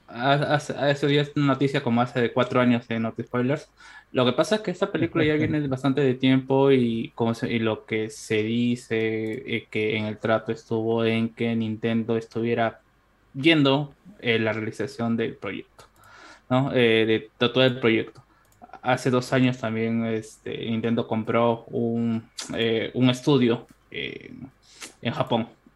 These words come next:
Speaker 1: para hacer sus propias películas. Así que básicamente lo que han hecho ha sido la gran Steve Jobs. Pues han ido a, a, a ver qué estaba haciendo Illumination, a apuntar en su papelito y ahora ellos mismos lo van a hacer. Así que la,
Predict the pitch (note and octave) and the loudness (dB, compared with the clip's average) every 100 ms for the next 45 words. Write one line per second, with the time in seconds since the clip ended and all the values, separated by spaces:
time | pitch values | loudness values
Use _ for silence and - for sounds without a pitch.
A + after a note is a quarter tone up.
0 | _ G#2 - B2 B2 C3 B2 A#2 A#2+ A#2 | _ -2 -2 -6 -8 -4 -2 -4 -2 -2
1 | - D#2+ - _ _ _ - - C3+ C3 | -2 -10 -10 _ _ _ -20 -14 -12 -8
2 | B2 B2 A#2 C3+ B2+ B2+ B2 B2 B2+ A#2+ | -2 0 2 2 2 4 2 0 0 0
3 | A#2+ - B2 A#2+ A#2 A#2 A#2 B2 A#2 A#2 | 0 -2 -2 0 0 0 -2 0 2 2
4 | A#2 A#2 - B2 A#2 A2 - - - A2 | 2 0 0 -2 0 -2 -4 -20 -8 0
5 | A#2+ A#2+ A#2+ A#2+ F#2+ E2+ - A#2 A2+ A#2+ | 2 2 2 0 -2 -6 -4 0 2 0
6 | A#2 B2+ B2+ A#2+ B2 B2+ B2 B2 C3 C#3 | 0 -4 -2 -2 0 0 0 0 2 2
7 | C3 C3 C#3+ - _ _ _ _ - G#2+ | 2 0 -4 -6 _ _ _ _ -4 -4
8 | - A2+ A#2+ B2+ C3 B2 B2+ C3 C3+ D3+ | 0 2 2 2 2 0 2 2 2 2
9 | C3 A2+ A#2 A2+ A2+ B2+ A#2 A2+ G#2+ G#2+ | 4 4 2 2 0 0 -2 -2 -4 -6
10 | G#2 G2+ G#2 - - _ _ _ _ _ | -6 -6 -10 -14 -18 _ _ _ _ _
11 | _ _ _ _ _ _ _ _ _ _ | _ _ _ _ _ _ _ _ _ _
12 | _ _ _ - _ B2+ - B2+ B2 - | _ _ _ -20 _ -8 -4 -2 -2 -2
13 | B2+ A2 | -4 -4